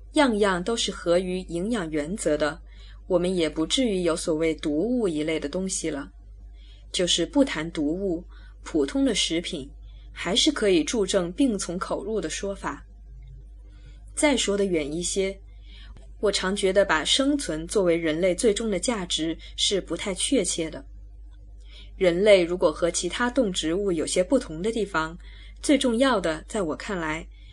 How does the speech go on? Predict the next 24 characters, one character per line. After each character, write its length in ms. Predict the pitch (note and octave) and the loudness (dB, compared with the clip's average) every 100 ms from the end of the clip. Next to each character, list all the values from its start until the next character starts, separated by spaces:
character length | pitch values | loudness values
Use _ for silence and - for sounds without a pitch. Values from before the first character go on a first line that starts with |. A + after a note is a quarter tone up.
| - - - - | -18 -18 -14 0
就 140 | G3+ | 2
是 180 | - F3 | 2 0
人 320 | E3+ D#3 E3+ | 2 0 0
在 180 | G#3 F#3+ | 0 2
生 220 | F3 C4 C4 | 2 2 0
存 180 | E3+ | -2
之 160 | F#3 B3 | 0 2
外 320 | B3+ G#3 D#3+ - - - | 2 2 -4 -10 -18 -4
找 200 | - D3 | 2 2
到 180 | F#3 F3+ | 4 2
了 100 | E3+ | 2
若 220 | A3+ A3 | 4 4
干 200 | G#3 G3 | 4 0
价 200 | G#3 G#3+ | 0 -2
值 140 | F#3 F3 | -2 2
标 260 | A#3+ A#3+ | 2 2
准， 240 | A#3+ D3 - - - - - - | 2 -4 -6 -16 -18 -18 -18 -8
所 240 | - F3 D#3+ | -2 0 2
谓 240 | E3+ E3 | 2 0
真 320 | - B3+ B3+ | 2 2 2
善 260 | B3+ B3+ G#3+ | 2 0 -2
美 320 | D#3 D3+ - | -2 -4 -6
之 200 | - A3 | -6 -2
类。 280 | A3 F#3 F3 | 0 0 -4